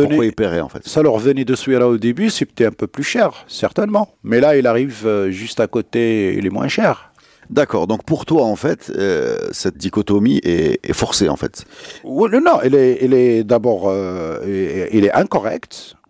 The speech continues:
Speaker 1: Le problème de l'étymologie du terme comme il a été utilisé, parce que les Français ont repris le mot, hein. Déjà, le mot Siba, il commence à être utilisé, il est, il est rentré dans la langue, euh, française.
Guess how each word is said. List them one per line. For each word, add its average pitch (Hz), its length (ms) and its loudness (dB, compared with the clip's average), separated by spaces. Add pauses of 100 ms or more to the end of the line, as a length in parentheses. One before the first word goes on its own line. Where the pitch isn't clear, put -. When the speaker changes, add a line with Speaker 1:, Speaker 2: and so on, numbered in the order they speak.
(240)
Speaker 1:
Le 143 280 4
problème 196 480 0
de 143 100 0
l'étymologie 131 1080 0
du 104 160 -8
terme 107 360 0
comme 101 240 -2
il 95 80 2
a 92 60 2
été 90 300 0
utilisé, 95 560 0
parce - 380 -2
que 131 140 -2
les 113 100 -2
Français 147 400 -4
ont 220 100 2
repris 147 360 0
le 143 100 6
mot, 120 320 2
hein. 123 140 4
Déjà, 127 320 2
le 139 100 2
mot 135 160 -2
Siba, 170 400 2 (300)
il - 80 -12
commence 151 280 -4
à 139 80 4
être 135 200 -2
utilisé, 123 480 0
il 170 60 2
est, 131 180 4
il 131 100 4
est 127 60 4
rentré 202 400 0
dans 127 160 -2
la 107 120 -2
langue, 107 340 -8
euh, 87 420 -12
française. 180 580 0